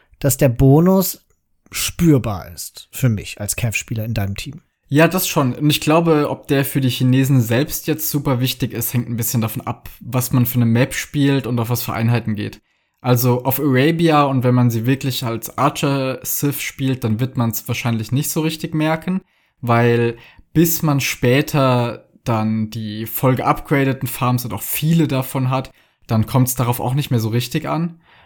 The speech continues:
Speaker 2: Und gerade früh im Spiel hat man nicht genug Farms, damit das wirklich einen Unterschied macht.
Speaker 1: Mhm.
Speaker 2: Während wenn man, was weiß ich, auf Arena spielt oder von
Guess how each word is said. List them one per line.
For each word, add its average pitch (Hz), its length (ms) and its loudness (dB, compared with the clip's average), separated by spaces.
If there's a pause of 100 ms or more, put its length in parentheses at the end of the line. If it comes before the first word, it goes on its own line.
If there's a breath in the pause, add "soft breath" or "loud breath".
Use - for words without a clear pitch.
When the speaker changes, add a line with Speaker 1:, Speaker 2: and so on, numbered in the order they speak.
(200 soft breath)
Speaker 2:
Und 117 360 2
gerade 123 300 2
früh 147 340 0
im 147 140 2
Spiel 113 320 0
hat 107 140 -2
man 107 180 2
nicht 107 260 -2
genug 110 240 -8
Farms, 107 400 -4
damit 104 220 -6
das - 140 -12
wirklich 107 280 -10
einen - 80 -12
Unterschied - 380 -12
macht. - 300 -10
Speaker 1:
Mhm. 127 400 8
Speaker 2:
Während 123 380 2
wenn 127 140 4
man, 127 160 4
was 123 160 -2
weiß 120 140 -6
ich, 123 140 -6
auf 110 100 -6
Arena 127 500 2
spielt 127 400 -2
oder 123 220 -4
von 120 480 -2